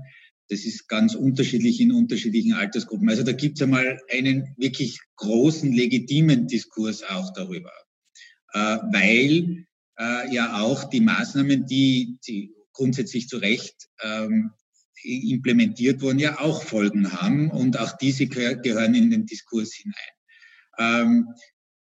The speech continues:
hoffentlich ist es so, dass in, in der Regel die Fake News nicht von Regierungen kommen. In den U S A hatten wir jetzt eine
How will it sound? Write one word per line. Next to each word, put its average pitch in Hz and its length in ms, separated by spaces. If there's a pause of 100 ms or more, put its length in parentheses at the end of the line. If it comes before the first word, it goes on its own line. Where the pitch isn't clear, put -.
(140)
hoffentlich 147 500
ist 147 160
es 151 140
so, 151 160
dass 135 360
in, 139 260
in 135 180
der 120 140
Regel 127 320
die 120 100
Fake 123 380
News 135 380
nicht 175 320
von 151 120
Regierungen 135 640
kommen. 131 320
In 120 140
den 117 160
U 120 80
S 117 140
A 110 160
hatten 117 340
wir 113 160
jetzt 113 220
eine 110 380